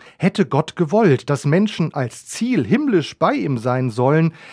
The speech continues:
dann hätte er uns ja gleich in seinen Himmel hinein erschaffen können. Nein,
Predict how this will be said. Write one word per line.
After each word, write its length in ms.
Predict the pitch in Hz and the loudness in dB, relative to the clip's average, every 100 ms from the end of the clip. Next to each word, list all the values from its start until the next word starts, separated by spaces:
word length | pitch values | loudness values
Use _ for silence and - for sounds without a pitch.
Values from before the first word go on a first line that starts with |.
| - | -16
dann 280 | - 160 226 | -4 -2 0
hätte 280 | 147 160 170 | 0 -2 0
er 160 | 147 151 | 0 0
uns 220 | 143 - | -2 -2
ja 100 | 170 | -2
gleich 540 | 170 123 139 127 - | 0 0 0 -2 -6
in 140 | 127 110 | -10 -6
seinen 400 | 120 139 131 113 | -2 0 0 0
Himmel 300 | 135 143 117 | 2 2 2
hinein 380 | 131 123 156 | 0 2 0
erschaffen 540 | 151 107 - 110 - 98 | 0 -10 -10 -12 -12 -14
können. 360 | - 80 71 - - | -14 -16 -20 -20 -8
Nein, 340 | 127 147 170 | -2 0 0